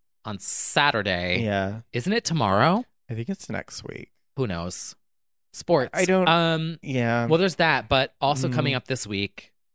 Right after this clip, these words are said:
Speaker 1: is the Oscar noms.
Speaker 2: Mm-hmm. I know one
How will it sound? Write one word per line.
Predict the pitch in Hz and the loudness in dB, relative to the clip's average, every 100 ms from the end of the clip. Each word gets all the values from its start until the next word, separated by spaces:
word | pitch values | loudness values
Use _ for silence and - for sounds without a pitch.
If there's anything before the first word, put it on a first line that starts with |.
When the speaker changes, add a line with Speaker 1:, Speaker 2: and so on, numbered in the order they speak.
| _ _ - | _ _ -6
Speaker 1:
is | 120 - | -4 -4
the | 120 | -2
Oscar | 107 120 - 104 | 0 -2 -4 -8
noms. | 87 78 76 120 113 104 | -6 -8 -4 -2 0 0
Speaker 2:
Mm-hmm. | 101 101 123 196 - _ _ _ _ _ | 0 0 0 -4 -8 _ _ _ _ _
I | 107 | -2
know | 104 101 101 | 2 4 4
one | 98 104 127 190 | 4 2 2 -2